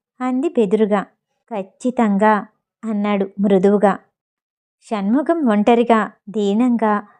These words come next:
వంగిన భుజాలతో నిర్జీవంగా నడిచి వెళ్ళిపోయింది. నుదుటి మీద చిరుచెమటల్ని రుమాలతో తుడుచుకుంటూ మాధవి, శకుంతల టేబుల్ వైపు నడిచి, "హలో," అన్నాడు హుషారుగా అనంతం.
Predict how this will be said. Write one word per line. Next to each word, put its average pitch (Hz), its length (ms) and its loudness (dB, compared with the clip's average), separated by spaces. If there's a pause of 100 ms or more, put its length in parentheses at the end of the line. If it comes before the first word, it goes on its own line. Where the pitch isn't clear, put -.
(140)
వంగిన 233 380 -4
భుజాలతో 233 760 2 (100)
నిర్జీవంగా 233 720 4
నడిచి 226 380 2
వెళ్ళిపోయింది. 196 800 4 (1040)
నుదుటి 214 280 -4
మీద 311 220 -2
చిరుచెమటల్ని 240 1040 4 (100)
రుమాలతో 208 540 4
తుడుచుకుంటూ 240 800 4 (400)
మాధవి, 214 420 -4
శకుంతల 262 500 2
టేబుల్ 233 420 2
వైపు 226 280 4
నడిచి, 214 580 2 (280)
"హలో," 220 520 -2 (280)
అన్నాడు 214 440 -4 (280)
హుషారుగా 220 560 4
అనంతం. 208 580 2